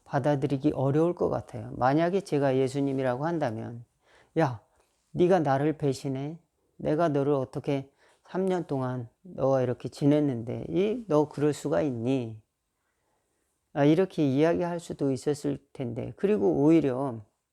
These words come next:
어, 그와 같은 사건이 미리 알았다면 그렇게 하지 않도록,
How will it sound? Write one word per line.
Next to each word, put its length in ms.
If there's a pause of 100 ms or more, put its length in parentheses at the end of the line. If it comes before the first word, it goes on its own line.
(760)
어, 480
그와 240
같은 360
사건이 800 (140)
미리 460
알았다면 840 (880)
그렇게 400
하지 280
않도록, 600